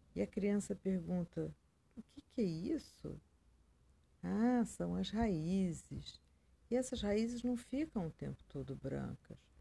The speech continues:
Elas depois amarelam. E o feijão, que era inteiro, parte-se ao meio. E de dentro dele nasce o primeiro pezinho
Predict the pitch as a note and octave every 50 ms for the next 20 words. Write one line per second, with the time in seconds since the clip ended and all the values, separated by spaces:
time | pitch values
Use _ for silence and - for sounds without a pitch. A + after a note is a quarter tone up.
0 | - - - - - - - - - D3+ D#3 D#3+ D#3 D3+ - D#3+ D#3 - - D#3+
1 | D#3+ D#3 F3 F3 F#3 F#3+ G#3 A3 G#3+ F#3+ E3 D#3+ D#3+ D#3+ D3+ D3 C#3+ C#3 - -
2 | - - - - - - - - - - - - - - - - - - - -
3 | - - - - - A3+ A#3 A#3 - B3 A#3 G3+ F3 D#3+ F3 F#3 F#3 E3+ D#3+ -
4 | - D#3 D3 D3 C#3+ C#3+ C#3 - _ - - E3 F#3 G#3 A3 A3+ G#3 E3 C#3+ D3
5 | D#3 - - - - - _ - - _ _ - _ - - - C4 A#3+ - -
6 | - - - - A#3 A#3 A3+ G#3+ G3+ F3 D#3+ D3+ D3 C#3 C3 C#3+ D#3 E3 E3 -
7 | - - _ - - - - - _ - _ - _ _ _ _ - - D#3 D#3
8 | C#3+ D3 C#3+ - D3 C#3+ C#3 C#3+ - - D#3 D3+ D3 C#3+ D3+ D3+ D#3+ E3 F3 F#3
9 | F#3 D#3+ C#3 C#3 D3 - _ _ _ _ _ _ _ _ _ _ _ _ - A3+
10 | A#3 B3 B3 B3 A#3+ A#3 A#3+ - - - - - E3 - - _ _ _ _ _
11 | _ _ _ _ _ _ - A#3+ A3+ A3+ A3+ A#3+ C4 D4 D#4 D#4 D#4+ D#4 D#4 D#4
12 | D4+ D4 - B3+ A#3 - - A#3 A3+ A3+ A3 G#3 G3 F3+ E3 E3 F3+ F#3+ F#3+ G3
13 | G3 G3 G3 F#3+ F#3+ F#3 F3+ E3+ D#3+ D3+ C#3+ -